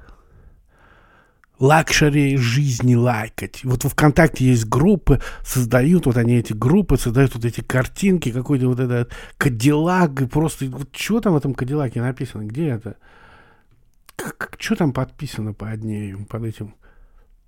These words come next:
ля, Кадиллаком, куда он делся? Ай, м.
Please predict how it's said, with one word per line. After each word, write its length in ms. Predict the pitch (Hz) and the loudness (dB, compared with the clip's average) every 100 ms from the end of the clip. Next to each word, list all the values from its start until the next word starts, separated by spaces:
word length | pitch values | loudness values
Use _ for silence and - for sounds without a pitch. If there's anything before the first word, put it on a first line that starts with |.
| _ _ _ - | _ _ _ -18
ля, 460 | 110 113 107 104 - _ _ _ _ _ - _ - | -10 -6 -6 -8 -12 _ _ _ _ _ -20 _ -10
Кадиллаком, 640 | 113 110 123 143 110 101 | -8 -4 -2 -2 -4 -8
куда 360 | 104 120 156 120 | -8 -6 -4 -4
он 140 | 104 | -6
делся? 540 | 101 120 117 - - - _ _ _ _ _ _ _ _ _ _ _ _ _ _ - | -8 -8 -8 -10 -18 -20 _ _ _ _ _ _ _ _ _ _ _ _ _ _ -12
Ай, 600 | 120 110 98 - 104 104 - - - - | -6 -6 -6 -10 -12 -16 -18 -20 -20 -16
м. 380 | 107 104 104 | -14 -14 -16